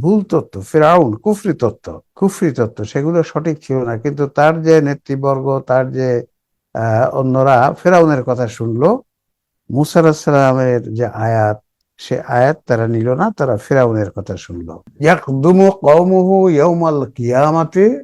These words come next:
ফাআওরাদাহুমুন নার।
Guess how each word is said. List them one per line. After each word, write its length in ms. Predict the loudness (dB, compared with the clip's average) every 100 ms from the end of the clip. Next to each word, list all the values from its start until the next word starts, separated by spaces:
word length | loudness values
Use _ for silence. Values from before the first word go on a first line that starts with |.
| -4
ফাআওরাদাহুমুন 1500 | 2 2 2 0 2 2 2 2 2 2 2 2 -2 -2 -2 -2
নার। 560 | -2 -2 -6 -14 -20